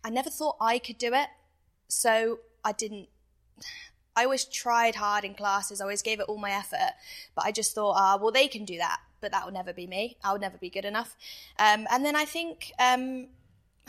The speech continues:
I don't know what kind of sparked the change, but,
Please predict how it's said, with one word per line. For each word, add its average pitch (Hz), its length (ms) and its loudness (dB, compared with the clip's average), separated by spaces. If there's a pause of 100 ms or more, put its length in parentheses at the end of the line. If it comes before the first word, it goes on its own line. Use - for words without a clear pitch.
(180)
I 277 120 4
don't 359 180 -4
know 349 140 -2
what 285 420 -2
kind 226 240 -4
of 208 140 -4
sparked - 580 4
the 214 60 -12
change, - 640 -6
but, 220 240 2